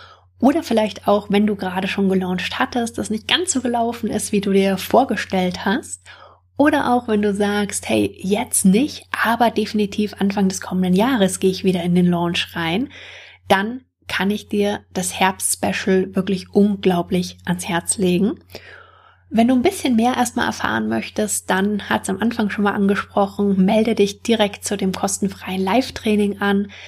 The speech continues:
wo es darum gehen wird, wie du mehr aus deinem nächsten Launch machen kannst und wirklich deinen Impact, deine Freiheit und dein skalierbares Einkommen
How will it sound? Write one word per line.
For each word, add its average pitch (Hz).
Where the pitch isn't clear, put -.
wo 208
es 196
darum 214
gehen 196
wird, 196
wie 226
du 226
mehr 190
aus -
deinem 262
nächsten 220
Launch 202
machen 196
kannst 196
und 185
wirklich 196
deinen 180
Impact, 202
deine 190
Freiheit 190
und 180
dein 190
skalierbares 185
Einkommen 185